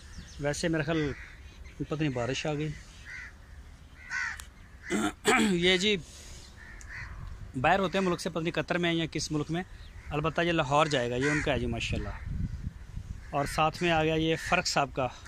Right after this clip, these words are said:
बाईस नंबर। आगे करो जानवरों ने पट्ठे, वो खुली खाली, इन्होंने पानी भी देखी है नाल नाल, जो फीड होंगी जानवर पानी पींदे हैं।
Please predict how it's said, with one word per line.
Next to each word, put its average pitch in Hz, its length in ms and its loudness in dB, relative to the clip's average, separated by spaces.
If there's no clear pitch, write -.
बाईस 151 280 2
नंबर। 175 280 2
आगे 165 200 2
करो 196 200 4
जानवरों 156 300 4
ने 156 60 0
पट्ठे, 160 220 -2
वो 196 240 4
खुली 196 220 0
खाली, 180 240 2
इन्होंने 202 200 6
पानी 190 240 6
भी 214 80 4
देखी 180 220 4
है 175 100 4
नाल 143 200 6
नाल, 123 140 2
जो 170 200 4
फीड 180 240 6
होंगी 202 220 6
जानवर 190 240 4
पानी 165 220 4
पींदे 151 340 6
हैं। 113 100 0